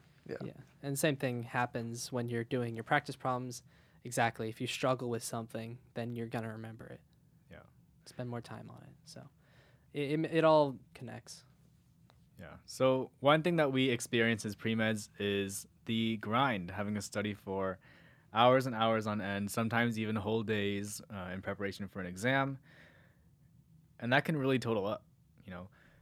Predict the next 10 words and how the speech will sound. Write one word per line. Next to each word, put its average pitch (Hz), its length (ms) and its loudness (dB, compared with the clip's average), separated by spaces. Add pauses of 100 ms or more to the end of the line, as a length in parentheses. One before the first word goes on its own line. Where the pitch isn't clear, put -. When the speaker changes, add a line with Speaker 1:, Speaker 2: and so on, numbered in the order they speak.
(420)
Speaker 3:
And 117 380 0
one 113 220 -4
thing 113 140 -4
that 107 340 0
people 107 520 -6
kind 104 180 -6
of 95 60 -6
need 95 180 -8
to - 100 -10
help, 90 240 -6